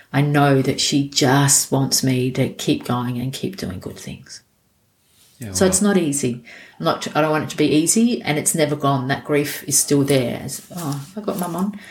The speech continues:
Speaker 1: I wear some of my mum's ashes around my neck, so she's close to my skin.
Speaker 2: That's beautiful.
Speaker 1: Yeah.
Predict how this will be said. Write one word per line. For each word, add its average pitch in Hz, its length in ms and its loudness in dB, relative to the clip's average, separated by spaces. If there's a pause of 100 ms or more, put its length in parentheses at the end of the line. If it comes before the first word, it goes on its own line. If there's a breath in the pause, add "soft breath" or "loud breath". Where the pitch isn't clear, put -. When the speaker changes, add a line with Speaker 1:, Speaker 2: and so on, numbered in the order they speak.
(260 loud breath)
Speaker 1:
I 165 60 2
wear 165 340 4
some 160 200 -2
of 151 100 -2
my 143 120 0
mum's 135 280 2
ashes 127 420 -2
around 131 280 -2
my 123 120 -6
neck, 117 360 -10 (480 loud breath)
so 127 380 2 (100)
she's - 680 -2
close - 400 -2
to 113 80 -4
my 117 100 -4
skin. - 480 -2 (380)
Speaker 2:
That's 98 200 -6
beautiful. 87 440 0
Speaker 1:
Yeah. 127 280 -8